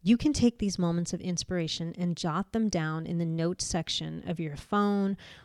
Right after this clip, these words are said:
or in a notebook, or you can speak them into an app that transcribes your words.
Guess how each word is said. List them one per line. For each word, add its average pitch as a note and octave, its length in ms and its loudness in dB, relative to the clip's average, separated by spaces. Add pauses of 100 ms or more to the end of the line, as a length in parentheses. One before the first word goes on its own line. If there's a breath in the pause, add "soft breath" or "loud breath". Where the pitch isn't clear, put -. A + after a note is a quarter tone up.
(180 loud breath)
or F3+ 100 6
in E3+ 160 0
a D#3 60 -4
notebook, G#3+ 760 6
or D3+ 60 -6
you C#3+ 140 -8
can D3+ 140 -8
speak - 360 -6
them G#3 300 0
into D#3 180 -6
an D3+ 100 -8
app G#3+ 500 0
that - 120 -6
transcribes E3 640 -4
your E3+ 120 -10 (100)
words. G#3 640 2